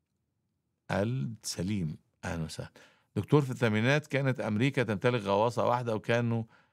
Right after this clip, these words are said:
آه، يتغزلون الغوا-، آه، الغواصة قدرها على محو قارة. آه، كل يوم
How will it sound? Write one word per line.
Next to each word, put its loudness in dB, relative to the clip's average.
آه، 2
يتغزلون 0
الغوا-، 0
آه، -2
الغواصة 0
قدرها 0
على 0
محو -4
قارة. 0
آه، 2
كل 0
يوم 2